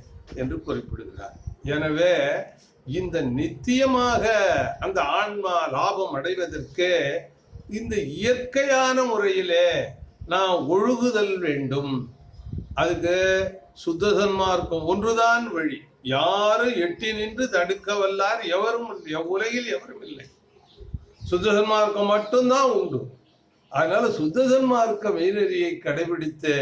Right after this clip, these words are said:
மெய்ப்பொருள் நன்கு உணர்ந்தால் அந்த இரவாத வரம் பெறலாம், இன்பம் பெறலாம் என்பதுதான் வள்ளலார் காட்டும் வாழ்வி-,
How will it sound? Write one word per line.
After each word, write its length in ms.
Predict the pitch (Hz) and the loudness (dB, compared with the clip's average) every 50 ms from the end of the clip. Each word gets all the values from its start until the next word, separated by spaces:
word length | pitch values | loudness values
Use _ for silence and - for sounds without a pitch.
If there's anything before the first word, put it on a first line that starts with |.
| 127 - - - - _ _ _ | 0 -2 -6 -12 -20 _ _ _
மெய்ப்பொருள் 600 | - 131 175 214 - - - 196 190 190 180 165 | -2 0 0 0 0 -2 0 0 0 0 0 0
நன்கு 420 | 156 139 135 170 190 175 170 156 131 | 0 0 0 -2 -2 -2 -4 -2 0
உணர்ந்தால் 760 | 131 147 165 165 - 160 147 143 143 147 151 160 156 147 - - - - _ _ _ _ | 0 0 0 0 0 -4 -2 0 0 2 2 2 2 0 -2 -8 -16 -20 _ _ _ _
அந்த 320 | - 135 143 147 147 196 | -4 -4 -2 0 -2 -2
இரவாத 640 | 202 - 131 127 135 156 156 156 147 139 135 135 147 | -2 0 -2 -2 0 0 2 2 2 2 2 0 -2
வரம் 360 | - 123 113 120 135 151 151 | -4 -2 -2 -2 -4 -4 -6
பெறலாம், 680 | 135 123 113 107 107 110 117 123 127 123 113 - - - _ _ _ _ | -8 -10 -10 -10 -6 -2 0 2 2 2 0 -4 -8 -16 _ _ _ _
இன்பம் 380 | _ 160 165 190 185 185 170 143 | _ -4 -4 0 0 0 2 2
பெறலாம் 540 | 131 123 120 113 113 123 131 139 135 123 107 98 - - - _ _ _ _ | 0 -2 -2 -2 0 0 2 2 2 0 -2 -6 -10 -16 -20 _ _ _ _
என்பதுதான் 560 | 147 151 156 156 147 139 131 135 156 175 170 | -6 -4 -2 -2 0 0 2 2 0 0 0
வள்ளலார் 540 | 160 123 135 147 165 170 170 160 151 143 127 | 0 0 0 0 2 2 2 2 2 0 0
காட்டும் 480 | 131 131 127 123 - - 127 120 104 | 0 0 0 -2 -4 -8 -8 -6 -2
வாழ்வி-, 580 | 117 127 131 131 131 127 127 143 156 160 160 - | 0 2 2 2 2 0 -2 -4 -4 -4 -6 -10